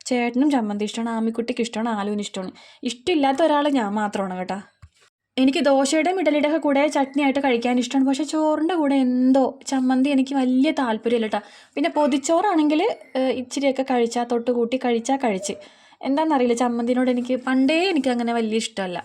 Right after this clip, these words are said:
അപ്പം ഞാൻ കരുതി എനിക്ക് പുളി തിരുമിയെടുക്കാമെന്ന്. നമ്മുടെ വാളൻപുളിയും പിന്നെ, ഏഹ്, ചതച്ച ഉള്ളിയും മുളക് പൊടിയും ഉപ്പും വെളിച്ചെണ്ണയൊക്കെ ഇട്ട് കൈ കൊണ്ട് നല്ലപോലെ ഞെരടി എടുത്തിട്ട് ചോറിനകത്തിട്ടിട്ട് ഒരു പിടി പിടിക്കണം. അയ്യോ, ഇപ്പോഴേ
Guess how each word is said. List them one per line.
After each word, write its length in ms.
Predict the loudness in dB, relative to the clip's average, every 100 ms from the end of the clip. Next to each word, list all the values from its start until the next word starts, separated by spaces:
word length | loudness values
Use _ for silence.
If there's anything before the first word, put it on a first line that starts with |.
| -14 -20 _ -8
അപ്പം 180 | -2 2
ഞാൻ 160 | 2 4
കരുതി 300 | 2 2 0 0
എനിക്ക് 320 | -2 -2 -4
പുളി 320 | -4 -2 0 2
തിരുമിയെടുക്കാമെന്ന്. 720 | 0 -2 -4 -6 -6 -10 -8
നമ്മുടെ 260 | -6 -2 0
വാളൻപുളിയും 680 | 0 0 -2 -4 -2 0 -2 -10 -20 -20 _
പിന്നെ, 260 | -2 0 0 -2
ഏഹ്, 240 | -2 -2 -2
ചതച്ച 440 | -2 -2 -4 -4 -2 0
ഉള്ളിയും 500 | 0 0 0 0 -2 -12 -20 -20 -6
മുളക് 320 | -2 -2 -2
പൊടിയും 400 | -2 0 0 -2 -6 -6
ഉപ്പും 520 | -6 -6 -10 0 0 0 -8 -20 _ -6
വെളിച്ചെണ്ണയൊക്കെ 680 | -2 -2 -2 -2 -2 -2
ഇട്ട് 160 | -4 -4
കൈ 240 | -2 -2 0 0
കൊണ്ട് 260 | -2 -4 -4
നല്ലപോലെ 840 | -2 -4 -2 -2 0 2 2 2
ഞെരടി 440 | 2 2 0 0
എടുത്തിട്ട് 360 | 0 0 -4 -6
ചോറിനകത്തിട്ടിട്ട് 840 | -4 -2 -2 -2 -4 -4 -6 -2
ഒരു 160 | -4 -4
പിടി 320 | -4 -4 -2
പിടിക്കണം. 480 | -2 -2 -4 -6 -8 -10
അയ്യോ, 380 | -14 -8 -4 -2 0
ഇപ്പോഴേ 340 | -2 -4 -4